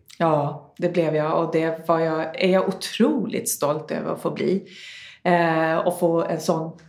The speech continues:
ja, men något erkännande någonstans efter att ha varit V D i, vad är det, tjugo år i olika verksamheter och branscher.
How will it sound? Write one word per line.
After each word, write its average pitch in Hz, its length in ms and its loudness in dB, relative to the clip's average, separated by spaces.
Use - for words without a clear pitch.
ja, 208 60 4
men 240 200 6
något 254 240 2
erkännande 254 680 2
någonstans 151 640 -2
efter 175 260 0
att 165 60 2
ha 165 60 0
varit 156 160 -4
V 170 180 4
D 156 60 2
i, 151 240 -2
vad 170 100 0
är 160 60 0
det, 156 60 0
tjugo 156 300 -2
år 131 280 -2
i 170 60 2
olika 156 300 -2
verksamheter 147 800 -4
och 151 40 -4
branscher. 151 440 -2